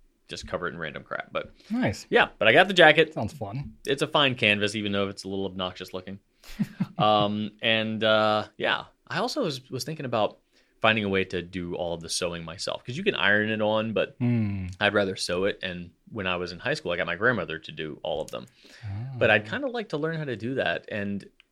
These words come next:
Speaker 1: I
Speaker 2: Huh.
Speaker 1: thought about that, and I said, you know, my grandmother, all through my childhood, was a seamstress. She would make wedding dresses and stuff,
Speaker 2: Oh.
Speaker 1: and,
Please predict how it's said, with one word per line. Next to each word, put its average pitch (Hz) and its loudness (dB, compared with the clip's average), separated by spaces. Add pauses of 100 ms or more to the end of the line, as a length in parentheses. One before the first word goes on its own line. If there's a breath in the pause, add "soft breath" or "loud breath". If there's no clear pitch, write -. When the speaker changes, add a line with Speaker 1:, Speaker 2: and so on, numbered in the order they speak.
(260)
Speaker 1:
I 120 -4
Speaker 2:
Huh. 127 2
Speaker 1:
thought 139 0
about 117 -2
that, 151 -2
and 120 -4
I 113 -2
said, 95 -4
you 87 -14
know, - -14
my 202 -6
grandmother, 202 0 (300)
all 190 4
through 147 -2
my 117 2
childhood, 104 2 (200 loud breath)
was 101 -4
a 98 -2
seamstress. - -6
She - -6
would 143 -2
make 107 -2
wedding 170 -2
dresses 165 -4
and 175 -4
stuff, 151 0
Speaker 2:
Oh. 90 -6
Speaker 1:
and, 101 -4